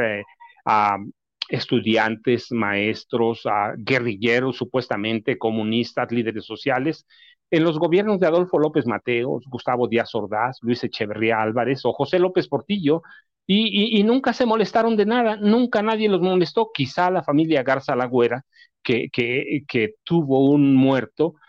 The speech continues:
este, ellos lo achacan a la guerrilla, hoy hay estudios, y eso lo documento justamente en el libro,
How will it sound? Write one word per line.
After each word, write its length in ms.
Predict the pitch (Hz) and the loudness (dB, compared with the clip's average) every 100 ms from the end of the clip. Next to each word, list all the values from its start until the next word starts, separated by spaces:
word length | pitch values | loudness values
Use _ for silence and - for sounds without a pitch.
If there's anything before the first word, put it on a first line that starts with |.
| _ _ | _ _
este, 480 | 135 117 - 123 135 | -4 -4 -4 -2 0
ellos 200 | 135 143 | 2 2
lo 80 | |
achacan 380 | 123 - 135 135 | 0 -2 -4 -2
a 80 | 123 | -2
la 280 | 123 120 123 | 0 -2 -2
guerrilla, 580 | 117 127 127 135 131 - | -2 -2 0 0 -2 -2
hoy 300 | 131 127 139 | 0 0 0
hay 120 | 117 107 | -2 -2
estudios, 500 | 127 - 131 139 - | -2 0 0 0 -2
y 80 | 113 | -2
eso 180 | 104 120 | -2 0
lo 140 | 120 | 0
documento 580 | 110 104 113 117 110 127 | -2 -2 -2 -2 -2 -4
justamente 640 | - 131 147 117 120 107 | -2 -4 -2 -2 -2 0
en 80 | 123 | 0
el 120 | 143 | 2
libro, 340 | 147 117 151 | 0 0 -2